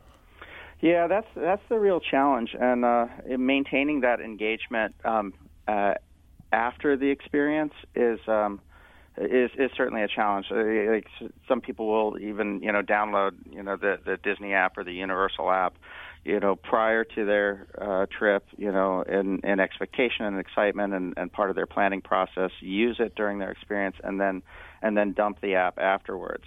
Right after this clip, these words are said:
And that's something that we're really trying to, to, as an industry, um, work on quite a bit with engagement. Uh, I keep coming back to Disney, but I'll just, their, their PhotoPass system is, is a really good, uh, way that they have, have been able to maintain enga-,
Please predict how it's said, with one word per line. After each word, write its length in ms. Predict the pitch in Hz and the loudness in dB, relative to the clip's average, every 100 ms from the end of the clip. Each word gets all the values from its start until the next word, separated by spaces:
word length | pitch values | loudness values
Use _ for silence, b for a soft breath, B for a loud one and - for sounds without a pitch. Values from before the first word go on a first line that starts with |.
| - | -4
And 260 | 101 95 90 B B - | -2 0 -4 B B 2
that's 220 | 139 - | 2 4
something 300 | 160 139 135 | -2 -2 0
that 160 | 117 113 | 0 0
we're 220 | 113 110 | 0 2
really 280 | 107 113 110 | 2 2 2
trying 380 | - 113 107 98 | 0 0 0 0
to, 300 | 104 92 92 - - - - - | 0 2 0 -4 -14 -20 -10 0
to, 240 | 101 95 | 2 4
as 160 | 110 101 | 2 0
an 120 | 101 | 0
industry, 680 | 113 113 107 - 98 90 - | 0 0 -2 0 0 0 -2
um, 240 | 101 95 98 | -2 -2 -2
work 420 | 101 113 107 - | 2 2 2 -4
on 240 | - 95 92 | -6 -6 -4
quite 240 | - 95 | -2 -2
a 40 | 95 | 0
bit 320 | 95 90 92 | 0 0 -2
with 200 | 92 - | -4 -4
engagement. 600 | 92 92 92 - 87 90 B B B - | -2 0 -2 -2 -8 -8 B B B -2
Uh, 180 | 107 101 | 2 2
I 60 | |
keep 180 | 101 139 | 4 2
coming 180 | - 120 | 4 4
back 160 | 110 - | 2 2
to 80 | |
Disney, 300 | 98 113 110 | 0 0 2
but 160 | 98 101 | 0 2
I'll 260 | 98 101 107 | 0 -2 -6
just, 160 | - - | -10 -2
their, 140 | 110 | 0
their 180 | 107 107 | 2 0
PhotoPass 600 | - 131 127 123 107 92 - | 2 0 0 0 -2 -2 -4
system 360 | 92 - 95 | -12 -10 -10
is, 60 | 92 - | -8 -8
is 120 | 104 95 | -8 -6
a 60 | |
really 340 | 98 107 104 98 | -2 2 2 0
good, 380 | 101 95 87 90 - - | 0 -2 -2 -8 -20 -10
uh, 360 | 98 90 87 78 - | -2 0 0 -2 -8
way 380 | 104 98 98 92 | -2 2 4 2
that 200 | 92 - | -2 -2
they 140 | 92 | 0
have, 240 | 95 90 - - | 2 0 -2 -6
have 220 | 104 92 - - | -2 -2 -4 -6
been 140 | 98 95 | -4 -2
able 240 | 98 98 | -4 -6
to 120 | - | -12
maintain 420 | 95 90 87 95 92 | -10 -10 -10 -8 -6
enga-, 460 | 90 85 92 92 | -8 -4 -4 -4